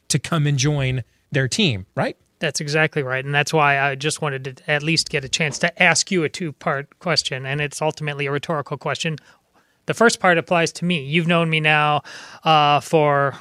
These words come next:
Speaker 2: a long time. I mean, at least a decade and a half. You know my capacities in terms of a writer, a thinker, things like that. Occam's razor, part A of this is, is there any way I could have a twelve-year career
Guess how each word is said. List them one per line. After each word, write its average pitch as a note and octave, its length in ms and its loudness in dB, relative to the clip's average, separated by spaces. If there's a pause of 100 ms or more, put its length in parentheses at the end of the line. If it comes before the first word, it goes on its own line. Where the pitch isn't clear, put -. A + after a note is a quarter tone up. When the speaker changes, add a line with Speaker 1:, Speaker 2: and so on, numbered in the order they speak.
(160)
Speaker 2:
a D#3+ 80 4
long D#3+ 260 6
time. C3+ 320 2
I B2+ 100 -4
mean, C3+ 640 -4
at C#3+ 200 -2
least D#3+ 180 -2
a C#3+ 60 -2
decade D#3+ 580 2
and D3 160 2
a C#3 60 2
half. C3+ 360 0
You D3+ 360 -2
know E3 200 0
my D#3 720 -2 (220)
capacities E3 840 2
in D3 80 -8
terms D#3+ 260 -4
of D3 100 -6
a C#3+ 80 -4
writer, D3 460 0
a C#3+ 60 -2
thinker, D3+ 340 -4
things D3 260 -4
like C#3+ 220 -2
that. C3+ 260 2 (420)
Occam's G#3 360 2
razor, E3 400 2 (540)
part F3+ 200 0
A F3+ 120 6
of C#3 100 2
this B2 220 -2
is, D3+ 180 -6
is F3 160 4
there F3+ 200 4 (180)
any B3+ 340 8
way F3+ 560 4 (580)
I F3+ 120 2
could G3 120 0
have F3+ 140 4
a E3 40 0
twelve-year F3 880 2 (400)
career D#3+ 420 2